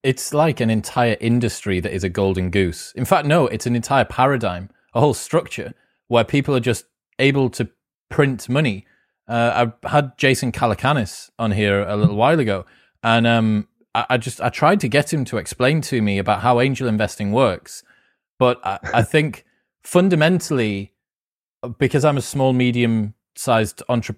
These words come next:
Speaker 1: uh, enterprise entrepreneur, the fact that market sentiment and valuation is completely decoupled from what the s-, the service that the business can actually produce,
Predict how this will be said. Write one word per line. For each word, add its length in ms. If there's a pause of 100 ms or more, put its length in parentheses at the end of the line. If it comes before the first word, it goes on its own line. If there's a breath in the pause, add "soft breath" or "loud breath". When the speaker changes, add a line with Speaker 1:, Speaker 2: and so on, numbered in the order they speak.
(180)
Speaker 1:
uh, 220
enterprise 440
entrepreneur, 600 (640)
the 200
fact 280
that 120
market 360
sentiment 760 (300)
and 260
valuation 680
is 200
completely 540
decoupled 460
from 180
what 220
the 60
s-, 120
the 140
service 340
that 140
the 180 (340)
business 360
can 260
actually 460
produce, 680